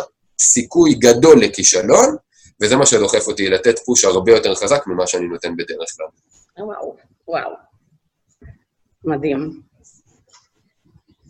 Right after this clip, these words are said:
Speaker 2: יזם זה אדם שיש לו רעיון, והופך אותו לעסק מצליח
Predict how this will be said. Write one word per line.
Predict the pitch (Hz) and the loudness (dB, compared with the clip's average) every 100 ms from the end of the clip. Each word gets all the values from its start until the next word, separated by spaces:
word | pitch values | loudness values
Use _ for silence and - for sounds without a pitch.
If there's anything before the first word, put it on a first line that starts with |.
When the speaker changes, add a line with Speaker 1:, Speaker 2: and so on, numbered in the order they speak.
| _ _ _ _ _ | _ _ _ _ _
Speaker 2:
יזם | 220 220 - 277 285 294 | 2 2 2 2 4 4
זה | 233 214 190 | 4 4 4
אדם | 175 226 247 247 247 254 262 262 - - | 4 4 4 2 -2 -4 -6 -8 -16 -14
שיש | - - 185 196 - | -10 -2 0 0 2
לו | 196 | 0
רעיון, | 165 160 156 180 220 269 269 - 165 | 2 2 4 4 4 2 -2 -10 -2
והופך | 170 175 170 220 226 | 4 4 4 0 0
אותו | 240 262 254 247 | 0 2 2 2
לעסק | 196 156 190 208 - 233 240 - | 2 0 -2 -4 0 0 0 -6
מצליח | 170 170 - 233 254 269 | -6 -6 0 2 2 0